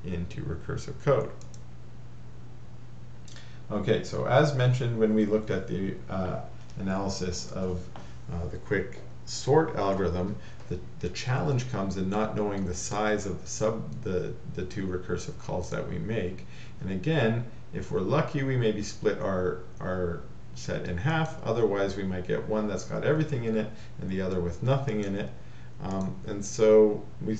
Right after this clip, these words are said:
we took a look at this in the last case, uh, how we select the pivot isn't gonna, uh, you know, give us a good pivot or a bad one, at least out of the few pivot selection strategies we've looked at. Uh, so let's again see if we can turn our attention maybe to,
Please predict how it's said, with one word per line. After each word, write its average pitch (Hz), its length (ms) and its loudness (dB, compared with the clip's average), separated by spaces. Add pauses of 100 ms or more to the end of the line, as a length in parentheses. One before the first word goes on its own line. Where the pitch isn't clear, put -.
(120)
we 110 100 0
took 147 240 0
a 131 60 6
look 120 160 4
at 110 100 2
this 107 200 0
in 104 60 -4
the 98 100 -2
last 117 360 2
case, 92 340 -2 (320)
uh, - 60 -6
how 127 280 2
we 123 80 8
select 107 360 2
the 101 60 -2
pivot 101 340 0
isn't 98 300 -2
gonna, 92 260 -2 (380)
uh, 147 200 -4 (260)
you 101 80 -2
know, 90 120 -2
give 98 240 2
us 98 140 -2
a 101 60 -2
good 92 400 0 (280)
pivot 92 360 0
or 90 320 0
a 90 80 -2
bad 98 360 0
one, 90 140 -2
at 95 100 -4
least - 240 -4
out - 80 -2
of 87 140 -2
the 90 80 -2
few - 340 -4
pivot - 320 -4
selection - 400 -4
strategies 92 560 -4
we've - 220 -4
looked - 200 0
at. 92 280 0 (500)
Uh, 95 220 -2
so - 180 -2
let's - 480 2
again 113 400 2
see 110 220 0
if 107 140 0
we 104 80 -4
can 95 180 -2
turn 104 220 -2
our 101 140 0
attention 92 440 -4
maybe 92 280 -2
to, 90 400 -2